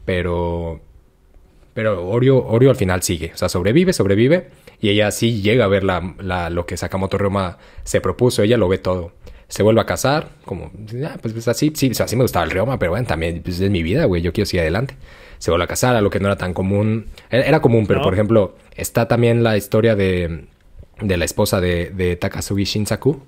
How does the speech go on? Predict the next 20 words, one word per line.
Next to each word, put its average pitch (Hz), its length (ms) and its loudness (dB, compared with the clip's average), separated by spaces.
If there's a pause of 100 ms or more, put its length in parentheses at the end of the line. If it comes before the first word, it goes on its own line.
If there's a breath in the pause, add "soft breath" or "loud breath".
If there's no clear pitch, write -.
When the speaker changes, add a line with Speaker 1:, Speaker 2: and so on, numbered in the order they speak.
Speaker 1:
que 98 100 0
era 90 80 0
el 85 60 -2
que - 120 -6
le 80 80 -4
da 90 160 -2
el 90 140 -2
revólver 90 440 0
a 80 160 -2
Sakamoto, 92 640 -2 (800 loud breath)
donde 85 380 -2
su - 160 -4
esposa 107 400 0
era 98 80 2
una 95 160 2
geisha 92 320 0
famosa 85 640 -4
del, 80 580 -4
de 82 400 -4
Choshu. 90 400 0